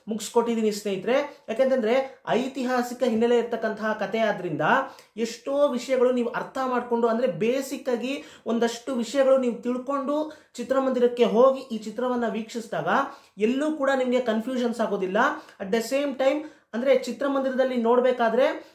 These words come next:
ಆ ಒಂದು ಸ್ವಾರಸ್ಯವನ್ನ ನೀವು ಕಂಪ್ಲೀಟ್ ಆಗಿ ಎಂಜಾಯ್ ಮಾಡೋದಕ್ಕೆ ಸಾಧ್ಯ ಆಗುತ್ತೆ. ಎಲ್ಲೂ ಕೂಡ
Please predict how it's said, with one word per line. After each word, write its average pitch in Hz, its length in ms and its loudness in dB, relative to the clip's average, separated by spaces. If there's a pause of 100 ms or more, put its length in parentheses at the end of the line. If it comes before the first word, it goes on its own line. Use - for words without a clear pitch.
(120)
ಆ 208 80 0
ಒಂದು 233 220 2
ಸ್ವಾರಸ್ಯವನ್ನ 254 880 0
ನೀವು 247 140 0
ಕಂಪ್ಲೀಟ್ 240 560 -4
ಆಗಿ 247 140 0
ಎಂಜಾಯ್ 240 440 2
ಮಾಡೋದಕ್ಕೆ 226 380 0
ಸಾಧ್ಯ 214 380 -2
ಆಗುತ್ತೆ. 226 680 -2
ಎಲ್ಲೂ 247 240 0
ಕೂಡ - 180 -2